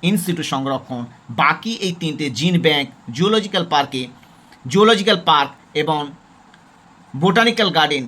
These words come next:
এই তিনটি সব ex situ সংরক্ষণ। একমাত্র অপশন ডি, বায়োস্ফিয়ার রিজার্ভ হলো in situ সংরক্ষণ। নেক্সট, পনেরো দাগের প্রশ্ন, রেড পান্ডা সংরক্ষণ করা হয় কোথায়?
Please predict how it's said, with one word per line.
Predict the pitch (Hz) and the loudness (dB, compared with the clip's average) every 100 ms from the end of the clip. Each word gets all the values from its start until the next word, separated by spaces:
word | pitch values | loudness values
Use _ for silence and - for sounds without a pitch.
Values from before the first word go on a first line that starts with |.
| - 165 | -10 -10
এই | |
তিনটি | 165 196 214 220 220 | -4 0 0 0 -2
সব | 202 170 - | 2 0 0
ex | 175 | -4
situ | - 170 | -2 -4
সংরক্ষণ। | 143 139 135 127 - 120 - - - | -2 -4 -6 -8 -10 -14 -14 -20 -4
একমাত্র | 151 170 185 180 160 | -2 0 -2 -2 -4
অপশন | 139 - 135 | -2 -4 -4
ডি, | 131 127 | -4 -2
বায়োস্ফিয়ার | 135 226 220 196 170 | 0 0 0 -4 -4
রিজার্ভ | 135 131 123 | -2 -6 -6
হলো | 123 117 - - | -6 -8 -12 -4
in | 208 | -2
situ | 226 175 135 | -2 -4 -6
সংরক্ষণ। | - 113 113 107 82 - - _ - - 151 | -8 -8 -8 -10 -16 -18 -20 _ -20 -14 0
নেক্সট, | 196 233 - - - - | 2 2 -4 -20 -16 -2
পনেরো | 240 269 | 2 2
দাগের | 220 190 165 | 4 2 0
প্রশ্ন, | 135 - 104 - - _ - _ - - - - - - - - _ - - - - - _ - - - _ _ - _ _ _ _ _ _ _ _ - | -4 -10 -10 -14 -20 _ -20 _ -20 -20 -20 -20 -20 -20 -20 -20 _ -20 -20 -20 -20 -20 _ -20 -20 -20 _ _ -20 _ _ _ _ _ _ _ _ -6
রেড | 151 214 269 - - - _ _ _ - | 2 6 6 2 -10 -20 _ _ _ 0
পান্ডা | 196 190 165 120 120 - | 2 4 2 0 -2 -10
সংরক্ষণ | - - 214 226 233 - 233 | -8 -2 0 4 4 4 -6
করা | 214 190 185 | 2 4 6
হয় | 175 170 170 | 4 2 -2
কোথায়? | 156 120 - | -6 -6 -6